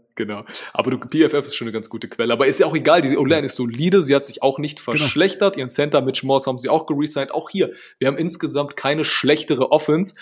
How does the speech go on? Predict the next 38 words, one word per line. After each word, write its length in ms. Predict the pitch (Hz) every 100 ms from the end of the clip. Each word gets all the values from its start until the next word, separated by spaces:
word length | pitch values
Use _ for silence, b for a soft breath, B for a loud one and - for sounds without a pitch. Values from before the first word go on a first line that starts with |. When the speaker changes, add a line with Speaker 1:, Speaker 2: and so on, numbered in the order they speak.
| B
Speaker 1:
sondern 320 | - 135 139
nur 140 | 147 170
eine 120 | 175
besse-, 400 | 170 135 - - _
bessere. 440 | 156 147 120 - - _ _ _ -
Speaker 2:
Ja. 220 | 110 - _
Speaker 1:
Ich 40 | -
finde 200 | 156 151
keinen 240 | 151 160
Case, 340 | 160 165 165 160
wo 80 | 151
man 160 | 143
sagen 240 | 147 147 147
müsste, 220 | 151 139
die 100 | 139
hat 140 | 147
sich 100 | 151
jetzt 160 | 147 151
hier 100 | 143
irgendwie 220 | 143 143
verschlechtert. 640 | 139 - 175 170 107 -
Nein, 260 | 147 120 98
du 120 | 120
bist 260 | 139 - -
auf 120 | 123
jeder 160 | 156 160
Position 520 | 156 147 139 143 139
irgendwo 220 | 139 139
ein 60 | 135
Stückchen 320 | - 131 127
besser 260 | 151 151 120
geworden 300 | 113 117 120
und 100 | 120
warst 260 | 117 -
vorher 280 | - 147 123
halt 160 | 107 -
schon 160 | 104
Premium. 480 | - 120 113 95